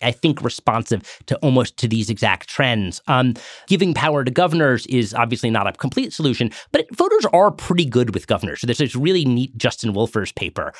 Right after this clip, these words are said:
that shows that, uh, um, voters are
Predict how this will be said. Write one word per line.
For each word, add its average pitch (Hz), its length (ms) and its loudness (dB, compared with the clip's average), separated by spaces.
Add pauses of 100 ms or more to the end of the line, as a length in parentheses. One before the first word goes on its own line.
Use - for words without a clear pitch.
(220)
that 120 120 -4
shows 127 540 0
that, 113 360 2
uh, 101 300 2 (380)
um, 107 260 -2 (240)
voters 147 640 4
are 113 520 4